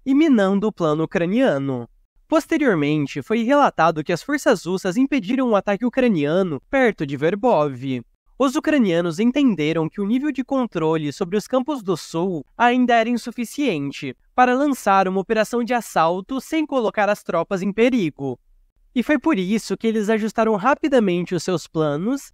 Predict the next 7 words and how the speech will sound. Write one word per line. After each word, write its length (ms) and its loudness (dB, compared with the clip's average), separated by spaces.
e 100 -2
concentraram-se 1040 0
no 120 0
vetor 380 -4
sul 320 -4
do 160 0
ataque. 880 0